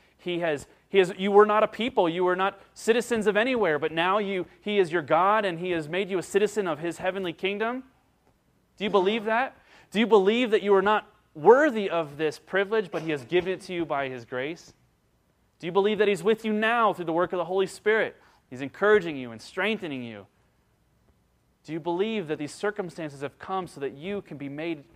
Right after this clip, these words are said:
more and more like Jesus? That you can learn obedience. And through learning obedience, you would receive the life that He has given you.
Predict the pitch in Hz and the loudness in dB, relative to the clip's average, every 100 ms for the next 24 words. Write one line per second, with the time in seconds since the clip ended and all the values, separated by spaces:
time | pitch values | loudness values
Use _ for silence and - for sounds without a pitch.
0 | _ - 151 175 156 147 143 131 131 107 | _ -10 -6 -6 -4 -4 -6 -6 -8 -10
1 | 135 131 110 92 - - _ _ _ _ | -10 -10 -12 -18 -20 -20 _ _ _ _
2 | _ 156 170 175 190 208 196 160 196 196 | _ -6 -2 2 2 2 -2 -4 -8 -8
3 | 131 92 - - _ _ _ _ _ _ | -8 -12 -20 -20 _ _ _ _ _ _
4 | _ _ _ _ - 165 190 175 202 196 | _ _ _ _ -16 -2 2 4 2 2
5 | 175 135 190 208 170 135 - 160 156 123 | -2 -4 -4 -4 -6 -8 -12 -10 -8 -10
6 | _ _ _ _ 139 135 - 196 143 127 | _ _ _ _ -12 -10 -8 -8 -6 -6
7 | 135 147 - 117 117 107 131 120 107 92 | -4 -6 -10 -14 -14 -14 -14 -14 -16 -20
8 | 98 | -20